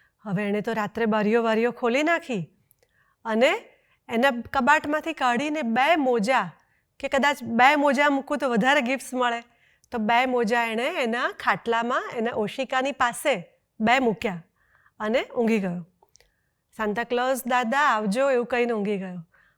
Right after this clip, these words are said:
હવે એની મમ્મી રૂમમાં આવી તો એણે જોયું કે આ તો બારી ખુલ્લી છે, હવે તો શિયાળો શરૂ થઈ ગયો.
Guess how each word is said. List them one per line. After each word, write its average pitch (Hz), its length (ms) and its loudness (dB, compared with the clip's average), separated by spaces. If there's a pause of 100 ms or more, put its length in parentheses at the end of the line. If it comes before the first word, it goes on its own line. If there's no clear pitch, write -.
હવે 214 180 -4
એની 226 140 0
મમ્મી 233 320 0
રૂમમાં 320 380 2
આવી 359 240 -2 (760)
તો 226 60 -4
એણે 214 120 2
જોયું 226 220 2
કે 254 80 -4
આ - 20 -4
તો 254 120 0
બારી 226 300 2
ખુલ્લી 349 400 0
છે, 330 140 -6
હવે 233 100 -2
તો 247 100 -6
શિયાળો 247 420 2
શરૂ 359 260 0
થઈ 339 240 -4
ગયો. 247 280 -6